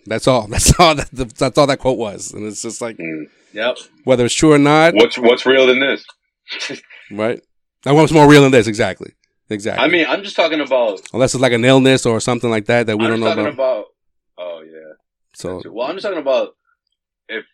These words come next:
Speaker 2: if, if that's, if that part of it is true, right? If the, if, if his, if his friends with his girl, all that stuff. I mean,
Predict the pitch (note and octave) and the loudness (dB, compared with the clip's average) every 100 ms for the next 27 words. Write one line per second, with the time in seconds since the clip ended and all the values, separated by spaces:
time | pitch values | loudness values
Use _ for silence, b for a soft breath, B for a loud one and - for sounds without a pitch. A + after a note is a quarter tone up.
0 | _ G2+ F#2+ _ _ F#2+ - G2+ - - | _ -16 -16 _ _ -18 -10 -10 -10 -20
1 | G#2 A#2+ B2+ A2 F#2 D#2 - D#2 D#2 E2 | -10 -6 -2 -2 -6 -12 -20 -18 -18 -18
2 | - C#2 - _ - D#2 E2 D#2 G2 - | -20 -20 -20 _ -20 -20 -18 -14 -16 -16
3 | - G2 - A2 A2 G2+ G2 F#2+ D#2 - | -16 -16 -8 -4 -4 -6 -10 -16 -12 -2
4 | B2 A2+ A#2+ A2 A#2+ A#2+ A#2 G#2+ | 0 2 0 -2 -2 -4 -4 -8